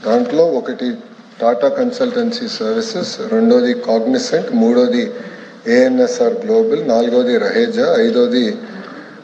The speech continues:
ఆ, మదర్సన్ ఇంటర్నేషనల్, అధ్యక్ష. ఈ, ఈ నా-, ఐదు కంపెనీలకి తొంభై తొమ్మిది పైసల్లో ఎన్ని ఎకరాలు ఇచ్చాం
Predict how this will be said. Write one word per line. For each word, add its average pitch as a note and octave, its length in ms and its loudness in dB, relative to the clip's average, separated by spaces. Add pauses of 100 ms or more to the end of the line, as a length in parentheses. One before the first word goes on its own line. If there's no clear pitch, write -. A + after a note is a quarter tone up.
ఆ, A2+ 100 2
మదర్సన్ A#2 560 2
ఇంటర్నేషనల్, A#2 720 0
అధ్యక్ష. G#2 340 -6 (380)
ఈ, B2 160 -2 (300)
ఈ A#2+ 80 2
నా-, A#2+ 260 4 (100)
ఐదు C#3+ 260 0
కంపెనీలకి A#2+ 760 -2
తొంభై B2+ 340 0
తొమ్మిది A2+ 380 -2
పైసల్లో A#2 760 0 (800)
ఎన్ని C3 460 4
ఎకరాలు C3 360 2
ఇచ్చాం A2 360 -6